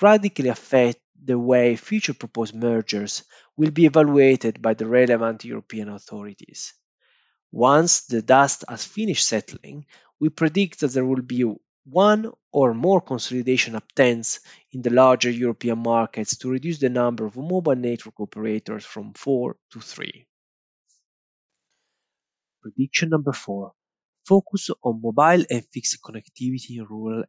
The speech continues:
and remote areas. Bridging the digital gap will play an increasingly central role in the agenda for policymakers and subsequently regulators in a post-pandemic environment. The rollout of new generation mobile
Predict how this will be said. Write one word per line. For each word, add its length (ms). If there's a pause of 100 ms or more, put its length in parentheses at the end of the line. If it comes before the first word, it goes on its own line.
and 160
remote 400
areas. 500 (800)
Bridging 400
the 80
digital 720 (100)
gap 360 (240)
will 180 (100)
play 180
an 100
increasingly 640
central 460
role 360
in 120
the 100
agenda 440
for 160 (160)
policymakers 920
and 140
subsequently 920
regulators 800
in 100
a 80 (120)
post-pandemic 760
environment. 800 (640)
The 80
rollout 540
of 200
new 160
generation 640
mobile 420